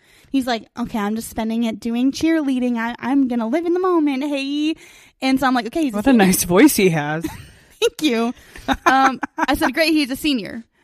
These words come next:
Speaker 1: Then they have a whole summer camp, a whole summer training session. And I said, "Oh,
Speaker 2: Which,
Speaker 1: he
Speaker 2: why did they
Speaker 1: graduated."
Speaker 2: need? Why did he need that?
Speaker 1: I said, "Great, they graduated." Then
Speaker 2: He
Speaker 1: he's
Speaker 2: goes
Speaker 1: still
Speaker 2: back.
Speaker 1: there.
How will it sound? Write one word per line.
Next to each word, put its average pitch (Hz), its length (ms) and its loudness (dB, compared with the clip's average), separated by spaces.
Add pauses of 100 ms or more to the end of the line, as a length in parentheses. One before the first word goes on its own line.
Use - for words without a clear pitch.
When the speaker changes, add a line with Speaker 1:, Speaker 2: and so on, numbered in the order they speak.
(140)
Speaker 1:
Then 320 640 -2 (800)
they 277 640 0
have 277 240 -4
a 240 100 0
whole 320 380 0
summer 320 480 -2
camp, 202 500 -10 (120)
a 254 60 -10
whole 311 480 -2 (220)
summer 302 500 0
training 277 500 -4
session. - 500 -14
And 208 100 -10
I 202 80 -6
said, 190 320 -8
"Oh, - 380 -6
Speaker 2:
Which, 277 180 -4
Speaker 1:
he 208 60 -4
Speaker 2:
why 175 320 6
did 202 160 4
they 208 140 4
Speaker 1:
graduated." 196 180 4
Speaker 2:
need? 147 340 2 (340)
Why 160 200 -4
did 156 160 -4
he 151 140 -2
need 135 240 -4
that? 113 220 -10
Speaker 1:
I - 40 -8
said, 269 220 -4
"Great, 359 260 -4
they 311 120 0
graduated." 269 760 -4 (400)
Then 302 800 -2 (480)
Speaker 2:
He 233 120 -12
Speaker 1:
he's - 40 -6
Speaker 2:
goes 202 140 6
Speaker 1:
still 143 180 0
Speaker 2:
back. 104 40 -6
Speaker 1:
there. - 220 -12